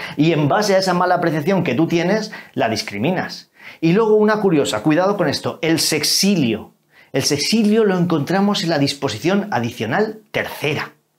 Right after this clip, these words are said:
que es el abandono de las personas L G T B I de su lugar de residencia porque han sufrido rechazo,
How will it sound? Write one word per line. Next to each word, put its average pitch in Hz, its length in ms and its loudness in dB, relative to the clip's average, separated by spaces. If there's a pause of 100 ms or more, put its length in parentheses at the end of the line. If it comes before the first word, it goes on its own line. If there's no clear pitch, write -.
(420)
que - 80 -4
es - 180 -2
el 170 120 2
abandono 123 840 0 (240)
de 120 120 -6
las 117 140 -4
personas - 560 -6
L 165 140 0
G - 180 -8
T 156 100 0
B 147 80 2
I 165 200 0 (200)
de 117 200 -2
su - 400 0
lugar 160 440 0
de 101 180 -4
residencia 160 760 -6
porque 139 280 -2
han 185 120 -2
sufrido 160 440 -2
rechazo, 170 600 -4